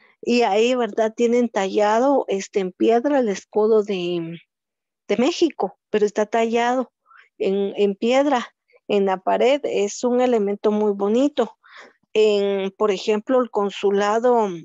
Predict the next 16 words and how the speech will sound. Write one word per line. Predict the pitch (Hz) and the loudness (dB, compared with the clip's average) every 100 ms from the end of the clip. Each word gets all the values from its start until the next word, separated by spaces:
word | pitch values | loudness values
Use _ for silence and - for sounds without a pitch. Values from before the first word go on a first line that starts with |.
| - _ | -18 _
no | 226 247 269 | 0 2 2
es | 311 320 | 0 0
un | 339 | -2
consulado, | 302 359 - 220 226 247 | 0 -2 0 2 2 2
pero | 262 214 | 0 -2
sí | - | -2
es | 220 262 | -2 -2
una | 269 262 | -2 -4
sede, | - 214 226 254 233 - | -2 0 2 2 0 0
este, | 226 208 190 _ 214 196 | 2 2 0 _ 0 2
de, | 185 180 180 | 2 0 -2
de | 202 202 | -2 0
lo | 185 175 | 0 -2
que | - 208 214 | -2 0 2
es, | 226 - 262 | 2 0 0
este, | 233 - _ 196 180 135 196 | 0 -2 _ 0 2 0 -4